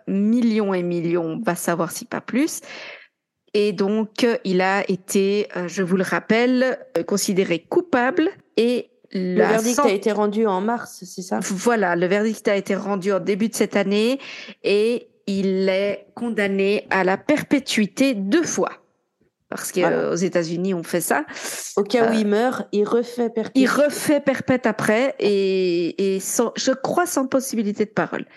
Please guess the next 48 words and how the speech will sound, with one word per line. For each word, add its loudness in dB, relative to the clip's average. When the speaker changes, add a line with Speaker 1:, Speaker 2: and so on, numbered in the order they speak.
Speaker 1:
Enfin, 0
de, 2
de 0
liberté -2
conditionnelle. 0
Speaker 2:
Conditionnelle, -14
ouais. -20
Speaker 1:
Donc 2
voilà, 2
ça 0
c'était 2
l'histoire. 0
Et 2
puis 0
à 2
tout 0
ça, 0
évidemment, 0
euh, 2
il 4
est 0
encore -2
en 0
procédure -2
dans 0
ses 0
affaires 0
de -2
détournement -2
de -6
fonds. -2
Alors, 2
on 2
sait 0
que -4
le 2
procès 0
va 2
bientôt 0
commencer -2
pour -6
ses 0
plus -2
de 2
quatre-vingt-dix, 0
je -2
crois, 0
euh, 0